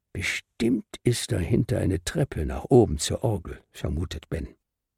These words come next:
Schon geht Louis darauf zu und fasst den Vorhang an, um ihn zurückzuziehen. »Vorsicht«,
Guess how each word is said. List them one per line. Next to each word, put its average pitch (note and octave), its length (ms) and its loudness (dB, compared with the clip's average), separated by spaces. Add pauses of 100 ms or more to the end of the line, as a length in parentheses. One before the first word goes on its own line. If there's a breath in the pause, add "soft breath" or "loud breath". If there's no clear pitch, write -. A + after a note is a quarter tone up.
(380 soft breath)
Schon D3+ 280 10
geht G2 220 4
Louis A2 240 4
darauf E2+ 320 -2
zu B2 220 4
und F2+ 120 6
fasst - 300 0
den - 100 2
Vorhang F#2+ 440 0
an, A2 260 2
um G#2+ 180 8
ihn G2+ 120 8
zurückzuziehen. G#2 800 0 (240 loud breath)
»Vorsicht«, - 800 2